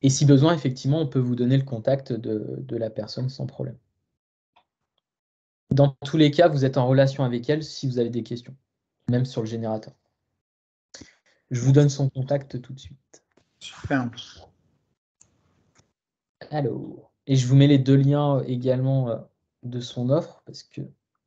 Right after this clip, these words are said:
Speaker 1: ça vous permet d'avoir une réduction, donc c'est toujours bon à prendre, je pense. Si vous dites que vous venez de B G E Picardie, ça devrait le faire. Alors.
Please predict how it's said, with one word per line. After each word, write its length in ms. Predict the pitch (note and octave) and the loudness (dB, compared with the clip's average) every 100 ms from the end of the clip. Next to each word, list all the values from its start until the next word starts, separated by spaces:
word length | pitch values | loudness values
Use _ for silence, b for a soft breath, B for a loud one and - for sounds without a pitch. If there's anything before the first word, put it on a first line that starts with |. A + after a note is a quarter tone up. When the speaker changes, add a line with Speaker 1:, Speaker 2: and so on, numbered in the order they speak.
| _ _ - | _ _ -20
Speaker 1:
ça 280 | - - | -12 -6
vous 140 | A#2 B2 | -4 0
permet 240 | B2+ C3+ | 2 4
d'avoir 260 | C3 A#2+ A#2 | 2 2 0
une 140 | A2+ | -2
réduction, 540 | A2+ A#2 A#2 - D3 C#3 | -4 -6 -8 -12 -6 -4
donc 140 | A#2 | -4
c'est 140 | - | -8
toujours 360 | B2+ - C3 B2 | -14 -8 -6 -6
bon 180 | B2 A#2 | -6 -6
à 60 | |
prendre, 260 | A2+ C#3 C#3+ | -6 -4 -4
je 60 | A#2+ | -4
pense. 380 | C3 D3 - _ _ B B B B B B B _ _ _ _ | -6 -8 -10 _ _ B B B B B B B _ _ _ _
Si 180 | - D3 | 0 6
vous 120 | D3 | 6
dites 180 | D3 - | 6 6
que 80 | D#3+ | 6
vous 140 | C#3 | 6
venez 160 | C#3 D3 | 4 4
de 80 | |
B 120 | C3+ C3+ | 4 4
G 140 | B2 | 4
E 40 | |
Picardie, 520 | B2+ - - A2+ A2 A#2+ | -2 -4 -6 -4 -6 -12
ça 180 | - | -14
devrait 280 | A2+ A2 A2 | -12 -10 -10
le 60 | - | -12
faire. 160 | - - _ _ _ b b b b b _ | -18 -20 _ _ _ b b b b b _
Alors. 760 | - D3+ C3 G#2 A#1+ B1 - | 2 4 4 2 -4 -10 -14